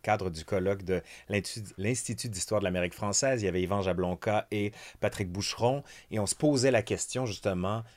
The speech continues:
sur comment investir l'espace public. Et toi, t'avais apporté cette idée selon laquelle tous les tempéraments ne sont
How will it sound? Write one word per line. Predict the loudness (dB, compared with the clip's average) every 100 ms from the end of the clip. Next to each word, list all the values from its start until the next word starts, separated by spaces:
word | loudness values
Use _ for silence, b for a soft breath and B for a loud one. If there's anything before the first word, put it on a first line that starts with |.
| b
sur | -4 0 2 2 -2 -14 4
comment | 6 6 4
investir | 2 0 0 0
l'espace | 0 -2 -4 -2
public. | 2 2 4
Et | 0
toi, | 2 4
t'avais | 6 6
apporté | 4 0 -4 -6
cette | -2 -4 -2
idée | -2 -2
selon | -2 0
laquelle | 0 2 2 2 0 b b b b
tous | -4 2
les | 2
tempéraments | 2 -2 2 2 4 0 -2
ne | -2
sont | -2 -4